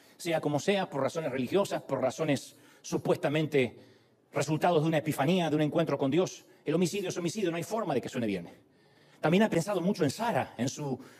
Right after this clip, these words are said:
mujer, en la madre del niño. ¿Cómo se lo dirá? Él no está seguro de que ella lo va a comprender así de fácil. Y quizá le reclame por no habérselo dicho.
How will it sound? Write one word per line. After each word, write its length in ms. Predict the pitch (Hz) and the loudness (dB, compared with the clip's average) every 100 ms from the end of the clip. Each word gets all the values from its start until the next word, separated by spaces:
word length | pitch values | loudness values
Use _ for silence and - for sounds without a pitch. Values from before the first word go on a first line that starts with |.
| - | -6
mujer, 680 | 160 185 240 220 - - - - | 0 2 2 0 -2 -14 -12 -2
en 100 | 156 | 2
la 80 | |
madre 300 | 240 294 190 | 4 2 4
del 80 | 127 | 4
niño. 300 | 127 131 117 - - | 4 4 2 -2 -4
¿Cómo 200 | - 208 | 2 4
se 100 | 170 | 4
lo 80 | 135 | 2
dirá? 380 | 131 175 - - - _ _ _ _ - | 4 2 0 -6 -20 _ _ _ _ 0
Él 140 | 180 | 2
no 80 | 254 | 2
está 200 | 175 220 | 2 0
seguro 400 | - 147 170 139 | 2 2 6 6
de 120 | 131 | 6
que 120 | 139 | 2
ella 160 | 151 135 | 0 2
lo 140 | 127 | 2
va 100 | 135 | 2
a 60 | 135 | 0
comprender 760 | 127 117 120 113 127 - - - | 0 0 0 2 0 0 -8 -6
así 180 | 104 135 | -2 2
de 100 | 123 | 2
fácil. 360 | 208 - 107 - - _ _ _ _ _ _ _ _ _ | 2 0 -6 -12 -20 _ _ _ _ _ _ _ _ _
Y 80 | 147 | -4
quizá 480 | 170 208 208 - - | -2 0 -2 -4 0
le 120 | 160 | 2
reclame 440 | 151 151 190 208 170 | 4 4 2 2 2
por 200 | 147 139 | 0 0
no 80 | |
habérselo 360 | 151 185 185 135 | 2 2 2 0
dicho. 360 | 240 - - | -2 -2 -10